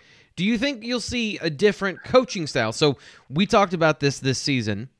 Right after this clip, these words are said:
about the way this team played was it set up with the players they had. Defense, defense, defense, slow the game down. Is that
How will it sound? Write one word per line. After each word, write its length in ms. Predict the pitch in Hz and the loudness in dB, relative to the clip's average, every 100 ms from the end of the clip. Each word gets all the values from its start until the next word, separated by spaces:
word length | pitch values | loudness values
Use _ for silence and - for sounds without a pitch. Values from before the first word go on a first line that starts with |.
| _ | _
about 520 | 120 123 117 110 104 _ _ _ _ _ - | 0 4 4 2 -2 _ _ _ _ _ -14
the 180 | 127 123 | -6 -6
way 420 | 113 131 170 185 | 0 6 6 6
this 180 | 180 - | 0 -4
team 220 | 180 170 | -6 -6
played 340 | 147 135 127 | 0 0 2
was 320 | 117 120 101 - | 0 -4 -4 -12
it 160 | 135 - - | -14 -14 -16
set 260 | - 151 | 0 2
up 220 | 151 147 _ | 2 -2 _
with 200 | 127 117 | -8 -6
the 80 | 104 | -8
players 420 | - 143 127 113 | -2 0 0 0
they 140 | 117 | -2
had. 240 | 107 82 - - - - - | -4 -6 -10 -20 -20 -14 -2
Defense, 800 | 170 143 151 123 - - - - _ _ | -2 0 0 -2 -4 -14 -14 -16 _ _
defense, 460 | 156 151 147 135 - | -4 -2 -4 -6 -6
defense, 540 | 127 120 123 117 113 | -4 -4 -4 -4 -6
slow 300 | - 135 147 | -4 2 4
the 80 | 139 | 4
game 260 | 127 123 | 2 0
down. 300 | 110 92 69 _ _ _ _ _ _ _ | -4 -8 -10 _ _ _ _ _ _ _
Is 440 | 151 131 127 123 | -2 -2 -6 -6
that 320 | 147 170 180 | 0 0 0